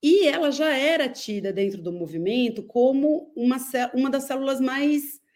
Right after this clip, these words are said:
uma das colunas mais violentas do movimento, né? Eh, e então, essa decisão mesmo de, de matar o Mitrione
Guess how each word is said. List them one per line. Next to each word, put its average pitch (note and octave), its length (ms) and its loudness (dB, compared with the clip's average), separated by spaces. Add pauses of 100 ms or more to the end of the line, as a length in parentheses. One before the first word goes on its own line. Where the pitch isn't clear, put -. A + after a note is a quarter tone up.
(160)
uma A#3+ 100 -2
das C4+ 180 0
colunas C#4 340 0
mais C4+ 300 2
violentas B3 1120 0 (520)
do G3 140 -4
movimento, E3+ 720 -2 (260)
né? G3+ 420 -6 (520)
Eh, F3 520 -4
e C#4+ 160 2
então, F4 720 4
essa D4+ 260 0
decisão C4 1000 0
mesmo F#3 640 -2
de, G#3+ 640 -4
de G#3 240 -6
matar A3+ 420 0
o F#3 60 -4
Mitrione F3 880 -6